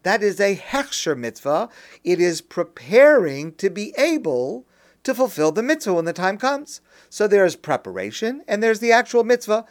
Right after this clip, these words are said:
and both of them are good deeds. Both of them are mitzvahs. That would seem to be analogous to walking to shul. If you're walking to the synagogue,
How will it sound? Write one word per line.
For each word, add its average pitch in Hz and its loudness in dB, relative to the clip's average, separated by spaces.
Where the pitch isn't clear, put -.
and 220 -4
both 302 4
of 190 -8
them 170 2
are 175 2
good 185 4
deeds. 247 -4
Both 208 2
of 185 -12
them 160 0
are 160 -4
mitzvahs. - -10
That 165 2
would 202 2
seem 170 -2
to 202 -6
be 220 -2
analogous 131 -4
to 254 -4
walking 156 -2
to 214 -8
shul. 277 -6
If 151 -8
you're 139 -2
walking 202 2
to 233 0
the 208 -2
synagogue, 120 -6